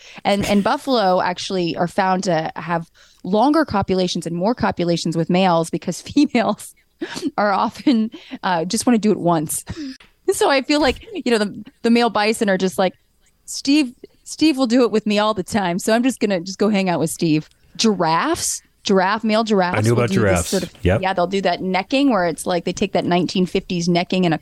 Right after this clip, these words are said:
Speaker 1: car to a whole new level, the way they tangle their necks together. It's very sensual. Uh,
Speaker 2: Dolphins, right?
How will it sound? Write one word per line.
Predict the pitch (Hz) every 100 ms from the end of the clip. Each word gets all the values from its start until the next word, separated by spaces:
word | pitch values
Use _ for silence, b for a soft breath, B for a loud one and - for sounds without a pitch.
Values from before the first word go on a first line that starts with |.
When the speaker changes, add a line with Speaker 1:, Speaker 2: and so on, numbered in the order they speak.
| _
Speaker 1:
car | - 180 185 220
to | 185
a | 175
whole | 196
new | 190 170
level, | 170 196 220 196
the |
way | 170
they | 165 156 B B B B
tangle | - 214 214 196
their | 170
necks | 180 185 -
together. | 220 214 233
It's | 190
very | 165 165 226 220
sensual. | - 165 220 190 156 165 B B B -
Uh, | 185 180 170
Speaker 2:
Dolphins, |
right? | 175